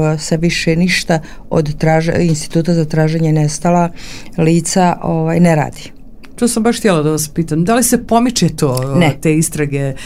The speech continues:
Speaker 2: identifikacije?
Speaker 1: Pa ja ću vam samo spomenuti da mi u tri, e, spomen kosturnice, to je jako,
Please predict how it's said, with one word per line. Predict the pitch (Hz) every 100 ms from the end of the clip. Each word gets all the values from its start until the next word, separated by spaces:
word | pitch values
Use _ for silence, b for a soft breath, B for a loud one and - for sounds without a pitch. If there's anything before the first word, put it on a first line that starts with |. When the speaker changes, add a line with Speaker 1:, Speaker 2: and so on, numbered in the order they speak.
| B B
Speaker 2:
identifikacije? | 170 160 156 151 - 151 151 151 - 147 127 127 B B B B - -
Speaker 1:
Pa | 196 208
ja | 233 277
ću | -
vam | 262
samo | 240 269 254 233 - 220
spomenuti | 214 - 214 220 220 233 226 196
da | 185 190
mi | 208 214 202
u | 190 190 185 185 180 - -
tri, | - 220 190 170 - -
e, | 170
spomen | 170 - 190 175
kosturnice, | 170 175 180 180 151 156
to | 151 160
je |
jako, | 160 156 156 160